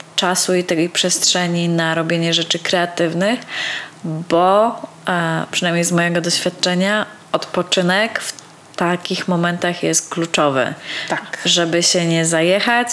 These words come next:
Speaker 1: i żeby móc szybciej wrócić do takiego rytmu, gdzie faktycznie mamy czas i przestrzeń na, na inne rzeczy,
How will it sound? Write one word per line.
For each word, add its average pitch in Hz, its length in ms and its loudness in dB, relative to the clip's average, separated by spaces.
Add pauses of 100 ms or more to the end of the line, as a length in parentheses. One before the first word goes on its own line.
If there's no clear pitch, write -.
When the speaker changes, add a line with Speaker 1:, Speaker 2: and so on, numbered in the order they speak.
(520)
Speaker 1:
i 180 160 2
żeby 170 800 2
móc 185 600 2 (120)
szybciej 175 680 2
wrócić 180 540 0
do 175 120 2
takiego 170 800 2 (100)
rytmu, 185 480 2
gdzie 175 260 0
faktycznie 175 500 -2
mamy 160 280 0
czas 170 360 0
i 160 60 0
przestrzeń 160 760 0 (160)
na, 151 340 2
na 151 180 0
inne 156 340 0
rzeczy, 147 520 0